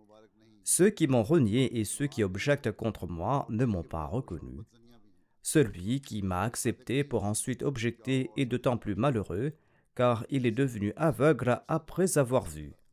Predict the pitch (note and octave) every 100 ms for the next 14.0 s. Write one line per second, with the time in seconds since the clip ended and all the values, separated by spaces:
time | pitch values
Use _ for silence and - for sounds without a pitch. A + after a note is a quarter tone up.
0 | _ _ _ _ _ _ _ C#3+ D#3 D3
1 | C#3 B2 A2+ A#2+ A#2+ G#2+ A2 C#3+ A2+ A#2+
2 | F#2+ F#2+ G#2 C3 D3 - - G#2+ - C3+
3 | C#3 E3 B2 A2 F2+ G#2 C#3+ C#3+ - G#2+
4 | G#2 B2 A#2 - D#3+ - B2+ D3 D3+ B2
5 | - B2 A2+ B2+ C#3 - - A#2+ G#2 F2+
6 | F#2+ A#2+ F#2+ A#2 G#2 D#3+ - G#2+ - D#2
7 | C#2+ - C#2 - - - - _ _ _
8 | _ _ - - F#3 A#2 - - E2+ C#3
9 | D3 A2 F#2+ G2+ A#2 F2 F2 - A2 C3
10 | F2+ F2 - _ - - G#2 E2 E2 D#3
11 | B2 G#2 D#2 D2 B2+ C#3 A2 G#2+ G#2 G2+
12 | G#2+ D3 F#2+ G#2 C#3 - F2 - C3 C#3
13 | A2+ G2 F2+ G2+ - D#3+ - C#2+ C2+